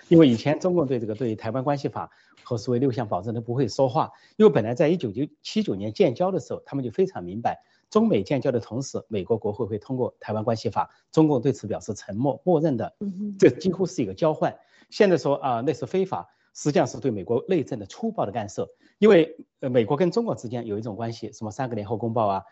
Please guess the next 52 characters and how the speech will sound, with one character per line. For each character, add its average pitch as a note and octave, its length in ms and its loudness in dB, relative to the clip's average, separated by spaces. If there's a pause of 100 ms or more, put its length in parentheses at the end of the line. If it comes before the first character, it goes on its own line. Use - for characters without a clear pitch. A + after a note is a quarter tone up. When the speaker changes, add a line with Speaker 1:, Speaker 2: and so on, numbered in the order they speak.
(200)
Speaker 1:
啊， G#2 120 -4
或 A2 140 -4
者 G2+ 80 -2
是 F#2+ 100 -8
八 G#2+ 200 0
一 - 20 -2
七 - 160 -8
公 A2+ 140 -4
报 G#2+ 80 -2
那 G2 80 -4
些 G#2+ 80 -2
东 G#2 120 -4
西， F#2 240 -10
但 E3 140 6
是 - 160 0 (400)
美 B2 160 4
国 C3 140 0
跟 D#3+ 120 4
台 - 180 -4
湾 F3+ 120 0
之 F3+ 140 -6
间 F#3 300 -2
有 A2 120 -2
跟 B2+ 140 -6
美 A2+ 120 -6
国 G#2 140 -8
台 - 140 -8
湾 C#3 100 -2
之 D3+ 100 -2
间 C#3+ 140 -2
的 A2 60 -6
事 - 160 -14
情， - 200 -16 (240)
就 A#2 120 -4
是 G#2 200 -2
与 G2 140 0
台 A2 140 -6
湾 A#2+ 100 2
关 C3 100 2
系 B2+ 140 -2
法 F2 240 -8
还 A2 140 -4
有， F#2 120 -4 (300)
啊， G2+ 140 -6
六 A#2 120 2
项 G#2 160 -4
保 F2 140 -2
障。 - 220 -2 (800)
那 D3+ 100 8
么 D3+ 100 10
你 C3+ 140 8
说 F3+ 240 4